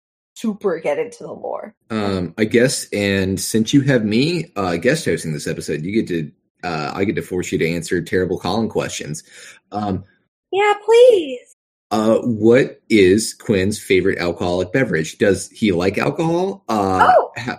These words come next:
Speaker 2: how
Speaker 1: yeah, he does.
Speaker 2: easily he get drunk? Uh, <laughs>
Speaker 1: Oh, this is something that we actually cover. Um, so Quinn does go out drinking with some of the teachers in Pandora campaign.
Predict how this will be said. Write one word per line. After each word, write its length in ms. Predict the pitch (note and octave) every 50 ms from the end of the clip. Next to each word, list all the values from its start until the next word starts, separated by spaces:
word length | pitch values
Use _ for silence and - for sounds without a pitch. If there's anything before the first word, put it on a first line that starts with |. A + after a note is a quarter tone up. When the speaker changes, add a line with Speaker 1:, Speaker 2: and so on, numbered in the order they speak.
| - -
Speaker 2:
how 260 | - A#2 G2+ G#2 A2+
Speaker 1:
yeah, 180 | C#3+ C3 -
he 100 | - D4+ - -
does. 140 | A#2+ A2+
Speaker 2:
easily 440 | A2+ A2 G#2 B2 B2 A#2+ B2 A#2+ A#2+
he 180 | A#2 - B2+ A#2+
get 260 | A2 C#3 C3+ A#2+ -
drunk? 340 | - - D3 E3 - - - _ _ _ _ _ _ _ _ _ -
Uh, 300 | A#2 A#2 A2+ A2 G#2+ A#2+ - - - - - - -
<laughs> 80 | D#3 D3+ - - _ _ _ _ _ -
Speaker 1:
Oh, 240 | C#4 D4 D#4 C4+ A#3+
this 100 | - - -
is 80 | _ _ -
something 280 | D4 C#4+ D4 C#4 C4+ C4+
that 100 | C4 B3+
we 100 | B3 A#3
actually 300 | A3 A3 A3 - B3+ B3+ B3+
cover. 400 | C4+ C4+ C4+ C#4 A#3+ G#3+ G3+ -
Um, 360 | - G3 G3+ G3 G3 G3+ G3+ - - _ _ _ _ _ -
so 220 | - D#4 C#4+ C#4 - -
Quinn 420 | - - E4+ D#4+ D#4+ D#4+ D#4 C#4+ - _ _ _ - - -
does 220 | - D#4 C4+ A#3
go 140 | - C#4+ C#4+
out 240 | - - A3+ G#3+ G#3+
drinking 460 | - C4 C4 A#3+ - C4+ B3+ A#3 A3+
with 140 | G#3+ G3+ G3+ - _ -
some 200 | - - A#3+ -
of 60 | G#3+
the 80 | G#3 G3+
teachers 440 | G3 - A#3 A3 - - G3 F#3+ F#3+
in 100 | G3 F#3+
Pandora 340 | F#3+ G3+ F#3+ F#3 F#3 F3 F3
campaign. 560 | - F#3+ F3+ F3 F3+ F3 E3 F3+ F3+ F#3 -